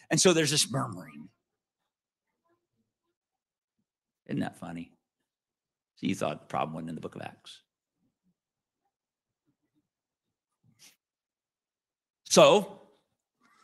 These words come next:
the apostles got together and said, "Oh, you know what? It's not reason that we should leave the word of God and save tables."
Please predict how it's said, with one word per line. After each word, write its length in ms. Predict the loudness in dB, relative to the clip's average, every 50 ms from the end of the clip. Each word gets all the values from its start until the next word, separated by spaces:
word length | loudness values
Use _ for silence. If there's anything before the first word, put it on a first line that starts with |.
| -20 -10 2 4
the 80 | 6
apostles 460 | 8 8 10 8 8 8 4 2 2
got 140 | 4 2 4
together 240 | 4 2 2 2 2
and 100 | 2 2
said, 140 | 4 4 6
"Oh, 180 | 6 6 6
you 160 | 4 2 2 2
know 140 | 2 2
what? 160 | 2 2 0 -2 -6 -16 -20 -20 _ _ _ _ _ _ _ _ _ _ _ _ _ _ _ _ _ _ _ _ _ _ _ _ _ _ _ _ _ _ _ _ _ _
It's 280 | 2 4 4 4 2 4
not 200 | 4 4 6 6
reason 280 | 4 2 2 0 0 0
that 100 | 0 0
we 100 | 2 2
should 180 | 2 2 2
leave 180 | 4 2 4 4
the 80 | 6
word 140 | 6 6 6
of 60 | 6
God 140 | 6 4 4
and 100 | 4 2
save 220 | 0 0 0 0 0
tables." 400 | 0 0 0 -2 -4 -8 -10